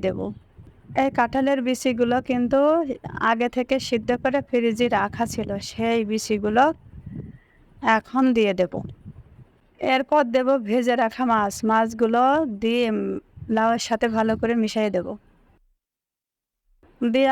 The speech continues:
আবারও পাঁচ মিনিটের জন্য ঢেকে দেব। এই পাঁচ মিনিটে রান্না হয়ে যাবে। পাঁচ মিনিট পরে যে দেখেন হয়ে গেছে, এখন টমেটো কেটে রেখেছি, টমেটোগুলো দিয়ে দেব, আর দিয়ে দেব ধনেপাতা। দিয়ে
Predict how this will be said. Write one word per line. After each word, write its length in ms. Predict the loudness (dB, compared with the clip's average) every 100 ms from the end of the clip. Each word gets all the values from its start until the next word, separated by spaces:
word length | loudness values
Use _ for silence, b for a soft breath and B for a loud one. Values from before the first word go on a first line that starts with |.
| 2
আবারও 260 | 2 0 0
পাঁচ 120 | -2 -2
মিনিটের 280 | -2 0 0
জন্য 160 | 0 0 0
ঢেকে 200 | -2 -2 -4
দেব। 120 | -6 -12 _ _ _
এই 200 | -2 0 2
পাঁচ 140 | 0 0
মিনিটে 280 | 0 2 2 2
রান্না 240 | 2 2 0
হয়ে 160 | -2 -2
যাবে। 180 | -4 -6 -10 -18 -20 -20 B B B B -14 -8 0
পাঁচ 160 | 0 0 0
মিনিট 260 | 2 2 0 0
পরে 440 | 4 4 4 2 0 0
যে 100 | 0 2
দেখেন 360 | 0 0 -2 -2 -2
হয়ে 240 | -2 0 0 -2
গেছে, 320 | -4 -4 -6 -6 -16 _ _ -20 -18 -18 -12 -6 -4
এখন 280 | -2 0 2 2
টমেটো 540 | 2 2 0 0 2 2 0 -2 _ _
কেটে 260 | -2 0 0 0
রেখেছি, 420 | 0 -2 -2 0 -2 0
টমেটোগুলো 600 | 0 0 0 -2 0 0 2
দিয়ে 140 | 0 2
দেব, 140 | 0 0 0 2 2 2
আর 140 | 2 0
দিয়ে 160 | 0 2 2
দেব 120 | 2 0
ধনেপাতা। 440 | 0 -2 -2 -6 -8 -12 -20 -20 -20 _ _ _ _ _ -12 -2
দিয়ে 320 | 0 2 2